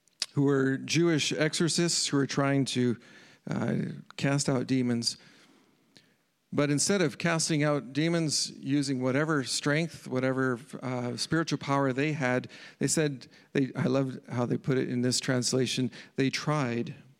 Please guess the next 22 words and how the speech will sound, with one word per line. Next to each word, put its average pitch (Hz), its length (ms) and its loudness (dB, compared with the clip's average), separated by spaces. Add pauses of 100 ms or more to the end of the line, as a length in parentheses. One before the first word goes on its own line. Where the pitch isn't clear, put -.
(960)
They 131 100 0
tried 127 420 0
to, 127 300 -4
to 131 140 -4
cast 127 340 0
out 123 460 -2
the 131 100 -2
demons 120 540 -2 (1300)
using 135 320 2
the 123 100 2
name 127 220 2
of 123 60 2
the 120 60 0
Lord 117 260 0
Jesus. 113 560 -4 (1300)
Obviously, 196 320 0
they'd 147 180 0
been 147 120 2
s-, 139 120 -2 (200)
successful 151 640 0
at - 80 -4
some 156 460 -2